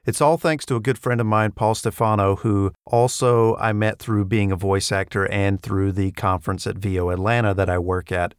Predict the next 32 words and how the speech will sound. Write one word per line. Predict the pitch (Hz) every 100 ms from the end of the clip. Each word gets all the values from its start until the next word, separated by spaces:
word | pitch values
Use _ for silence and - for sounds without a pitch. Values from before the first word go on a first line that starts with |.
| _
uh, | - 98 90
annually. | 113 113 90 76 82 - _ _
And | 107 101 101 -
he | - 147
works | 170 135 156 - - -
for | - 113 107
Twin | 98 - 101
Flame | - 95 90
Studios, | - 95 85 82 82 90 -
and | 107 95
he, | 98 - -
he | - 117
mentioned | 110 143 139 117 101
that | 98 98 - _ _
he | - 143 156
needed | 156 127 131
somebody | - 110 101 95 92 95 104
to | - 101 98 101 -
help | - 165 175 -
him | 98 80 - -
in | 127
the | 127
role | 117 110
that | 110 98
he | 151
was | 131 92
in, | 95 95 98
which | 101
was | 110 98 110
an | 104
audiobook | 101 101 101 95 98 -
director. | 110 117 120 - -